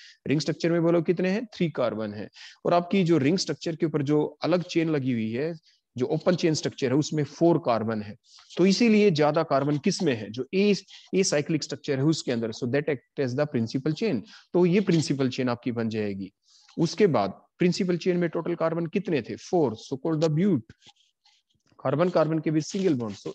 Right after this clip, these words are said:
ए एन ई। अब जो ये बचा हुआ पार्ट था, that will act as the substituent। अब ये जो सब्स्टिट्यूएंट है, हमने बताया था इसको कैसे पुकारते हैं, वाई एल लगा के। तो इसका नाम क्या है? इसका नाम है साइक्लिक है तो साइक्लो, तीन कार्बन है तो प्रोप, और आगे वाई एल लगा देंगे, साइक्लोप्रोपाइल।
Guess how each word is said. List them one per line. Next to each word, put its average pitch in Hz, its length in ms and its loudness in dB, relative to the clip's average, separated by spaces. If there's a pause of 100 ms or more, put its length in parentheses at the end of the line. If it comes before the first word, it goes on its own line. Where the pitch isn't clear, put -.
ए 180 60 2
एन 180 220 2
ई। 113 140 -2 (480)
अब 160 80 2
जो 190 140 4
ये 196 100 4
बचा 151 260 0
हुआ 185 180 4
पार्ट 143 260 0
था, 156 320 -4
that 131 240 -4
will 147 240 -2
act - 280 -10
as 123 140 -4
the 170 100 -2
substituent। 156 680 -2 (200)
अब 143 180 -4
ये 180 60 4
जो 170 140 -2
सब्स्टिट्यूएंट 160 680 -2
है, 151 180 -4 (340)
हमने 156 140 4
बताया 139 360 2
था 165 100 0
इसको 156 220 -2
कैसे 165 300 0
पुकारते 135 380 -2
हैं, 120 80 -2
वाई 127 300 2
एल 165 80 6
लगा 117 300 4
के। 101 160 -12
तो - 380 -10
इसका 160 200 0
नाम 180 340 4
क्या 135 200 2
है? 104 200 -6
इसका 135 280 -4
नाम 143 260 2
है 156 260 -2
साइक्लिक 151 560 0
है 120 80 2
तो 107 160 -4
साइक्लो, 185 680 0 (120)
तीन 190 160 0
कार्बन 123 380 -2
है 104 100 -10
तो 110 100 -8
प्रोप, 180 320 0
और 160 180 -4
आगे 160 200 2
वाई 120 320 -2
एल 131 80 0
लगा 127 240 -2
देंगे, 135 280 -2
साइक्लोप्रोपाइल। 156 1000 -2